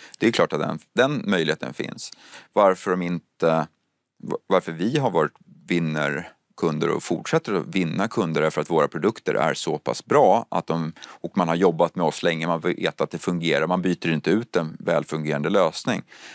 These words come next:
För att om du tänker på bredbandet, hur viktigt är bredbandet i ditt liv som privatperson? Du, du, T V, du har allt, allt går via bredband. Hela ditt liv fungerar, fungerar nästan via bredbandet. Och bara by-,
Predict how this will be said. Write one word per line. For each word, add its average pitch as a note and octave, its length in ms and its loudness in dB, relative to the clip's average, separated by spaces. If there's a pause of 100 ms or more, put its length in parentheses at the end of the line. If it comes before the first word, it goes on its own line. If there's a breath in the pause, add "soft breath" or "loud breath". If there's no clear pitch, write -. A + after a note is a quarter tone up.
(160 loud breath)
För - 60 -4
att E2+ 80 -4
om G#2 120 0
du A2 100 0
tänker D3+ 440 0
på D#2+ 340 0 (300 soft breath)
bredbandet, F2+ 680 2
hur A2+ 60 2
viktigt A2 380 -2
är G2 80 0
bredbandet F#2 680 2
i G#2 60 -2
ditt C3+ 320 2
liv C2+ 140 0
som - 180 -2
privatperson? - 800 0 (460 soft breath)
Du, G2+ 160 4
du, G2 180 2
T F2+ 440 4
V, G#2 180 4
du F#2 160 2
har F2 500 2
allt, - 600 -2
allt A2+ 260 2
går F2+ 180 -2
via D#2 180 2
bredband. D2+ 400 0
Hela F2+ 180 0
ditt F2 240 -4
liv A2 320 2 (220)
fungerar, E2+ 720 -2
fungerar E2+ 360 0
nästan E2 260 -4
via D2+ 100 -2
bredbandet. D2 560 -4 (520 loud breath)
Och - 260 0
bara G2 280 6
by-, G2 300 0